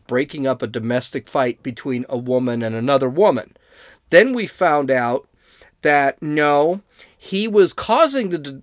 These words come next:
domestic dispute with a woman who he had previously sexually assaulted and had a warrant for domestic abuse and sexual assault,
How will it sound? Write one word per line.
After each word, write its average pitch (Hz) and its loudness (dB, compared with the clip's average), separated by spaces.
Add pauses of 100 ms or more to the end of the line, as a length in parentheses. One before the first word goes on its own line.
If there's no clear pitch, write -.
domestic 143 -2
dispute 127 -4 (560)
with 175 4
a 190 2
woman 165 4 (460)
who 214 -2
he 202 -2
had 196 -2
previously 214 -4
sexually 175 -4
assaulted 147 -2
and 151 -6
had 175 -2
a 175 4
warrant 156 2
for 135 -4
domestic 143 -4
abuse 190 -6
and 143 -10
sexual 240 -2
assault, 170 -2